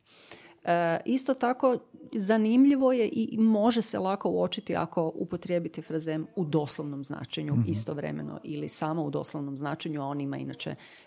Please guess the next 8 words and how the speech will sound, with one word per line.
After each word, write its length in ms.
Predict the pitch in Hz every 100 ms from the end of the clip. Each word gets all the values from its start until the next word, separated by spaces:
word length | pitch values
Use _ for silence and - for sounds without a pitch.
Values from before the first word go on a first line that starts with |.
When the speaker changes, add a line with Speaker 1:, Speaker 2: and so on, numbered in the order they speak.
| -
Speaker 1:
figurativno 540 | 147 139 - 147 147
značenje. 480 | 147 147 - 160 156
I 180 | - 226
onda 260 | 226 262 226
je 60 |
takva 340 | 220 233 - 220
kreativna 520 | 226 214 214 202 190
upotreba, 800 | 196 208 - 190 180 170 175 175